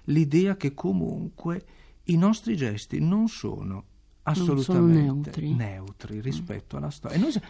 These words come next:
Speaker 1: noi costru-, siamo costruttori della nostra storia, non della nostra, ma diremmo della grande storia anche, della vita degli uomini.
Speaker 2: Ecco, poi l'altra cosa interessante è che, ehm, la, la responsabilità e la, la colpa del re è,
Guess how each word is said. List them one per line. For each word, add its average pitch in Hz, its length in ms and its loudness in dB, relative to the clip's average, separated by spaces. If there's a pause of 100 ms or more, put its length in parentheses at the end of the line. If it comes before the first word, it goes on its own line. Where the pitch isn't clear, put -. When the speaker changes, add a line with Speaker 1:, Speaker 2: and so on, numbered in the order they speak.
Speaker 1:
noi 202 140 -6
costru-, - 260 -6
siamo 185 200 -4
costruttori 139 420 -8
della 147 120 -6
nostra 110 260 -10
storia, - 420 -20 (200)
non 196 220 8
della 147 220 6
nostra, 185 340 0
ma 214 140 4 (180)
diremmo 190 260 0
della 151 200 2
grande 156 340 0
storia - 640 -8
anche, - 440 -20
della 135 240 0
vita 123 220 -2
degli 117 280 -6
uomini. - 400 -14 (720)
Speaker 2:
Ecco, 170 200 -8
poi 208 160 2
l'altra 185 260 2
cosa 208 240 4
interessante 190 960 4
è 170 240 -2
che, 175 360 6 (540)
ehm, 156 1400 0
la, 156 120 -8
la 175 140 -4
responsabilità 165 1000 -2
e - 160 -6
la, 151 140 -6
la 151 200 -2
colpa 180 580 4
del 147 200 0
re 151 420 -2
è, 151 120 -8